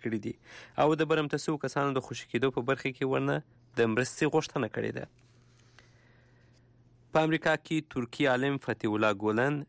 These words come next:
د ترکیې د حکومت لخوا د هغه د نیولو امر غندلی دی. د ترکیې حکومت په هغه تور لګوي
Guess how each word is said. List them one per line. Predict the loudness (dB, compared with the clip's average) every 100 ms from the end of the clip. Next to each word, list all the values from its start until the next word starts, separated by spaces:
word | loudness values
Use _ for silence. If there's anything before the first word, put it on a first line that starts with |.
| _ -4
د | -2 -2
ترکیې | -2 0 2 2
د | -2
حکومت | -2 -2 -2
لخوا | 0 2 4
د | 2
هغه | 0 0
د | 0
نیولو | 2 2 2 4 4
امر | 4 2 2
غندلی | 2 2 0 -4
دی. | -10 -12 _ _ -20 -4
د | 0
ترکیې | 0 2 0
حکومت | 2 0 2 2
په |
هغه | 0 0
تور | 0 0
لګوي | 0 0 -2